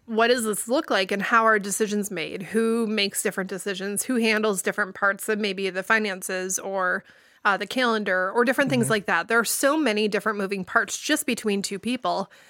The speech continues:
Speaker 1: And then when you bring that into an organization of even, let's say you only have five staff people, each of those people, you say, "All right, we're family here."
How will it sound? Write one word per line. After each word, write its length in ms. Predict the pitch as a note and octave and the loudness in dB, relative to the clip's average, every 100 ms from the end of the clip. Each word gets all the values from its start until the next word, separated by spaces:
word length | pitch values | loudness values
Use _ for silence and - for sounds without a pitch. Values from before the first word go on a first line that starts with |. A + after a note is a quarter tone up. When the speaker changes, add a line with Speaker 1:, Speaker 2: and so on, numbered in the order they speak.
| - - | -10 0
Speaker 1:
And 160 | A3+ | 4
then 100 | C4+ | 4
when 120 | E4+ | 4
you 100 | A#3 | 0
bring 280 | F#3+ A3 C#4 | 2 2 4
that 180 | A#3 D#3+ | 2 2
into 260 | G3+ G3 G#3 | 0 0 -2
an 80 | |
organization 960 | G3 G#3 G3 F#3+ E3+ G3 B3 - G#3 G3 | 0 0 0 0 -2 -2 -4 -2 -2 0
of 180 | G#3+ G3 | 0 -2
even, 580 | A#3 C4+ C4 F#3+ F#3+ F3 _ - | 0 2 2 2 0 -4 _ -4
let's 160 | G#3 | 0
say 100 | C4 | 0
you 360 | B3 A3+ F#3+ F3 | 2 2 2 0
only 220 | G3 G3+ | -2 0
have 160 | F#3 F3+ | 0 0
five 260 | G3 F3 | 0 0
staff 380 | - - A3+ C#4 | -2 0 0 0
people, 440 | F3+ E3 D#3 F#3 - - _ _ _ _ | -6 -4 -2 -2 -4 -18 _ _ _ _
each 180 | - D4 | 2 4
of 80 | C4+ | 4
those 160 | G3 - | 2 2
people, 260 | D4 A#3 | 0 2
you 140 | G3 F#3+ | 0 2
say, 160 | F#3 | 2
"All 120 | A3 | 6
right, 160 | D4+ A3 | 4 4
we're 160 | F#3+ G3+ | 2 0
family 420 | - A3+ C#4 F3+ | 2 0 2 -2
here." 420 | F3 F3+ - G3 | -2 -2 -2 -2